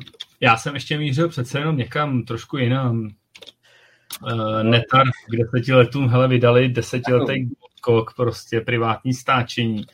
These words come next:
Speaker 1: Ty máš dvacet let, já vím, že prostě v Goldcocku dvacetiletý taky leží. Eh, co, co, co ty?
Speaker 2: Ne,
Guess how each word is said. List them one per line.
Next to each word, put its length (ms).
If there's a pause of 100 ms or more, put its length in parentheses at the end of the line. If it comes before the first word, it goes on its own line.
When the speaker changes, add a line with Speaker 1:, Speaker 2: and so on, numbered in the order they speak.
(480)
Speaker 1:
Ty 120
máš 240
dvacet 460
let, 200
já 140
vím, 160
že 120
prostě 340
v 60
Goldcocku 520
dvacetiletý 720
taky 240
leží. 500 (640)
Eh, 460
co, 240
co, 220
co 200
ty? 320 (680)
Speaker 2:
Ne, 340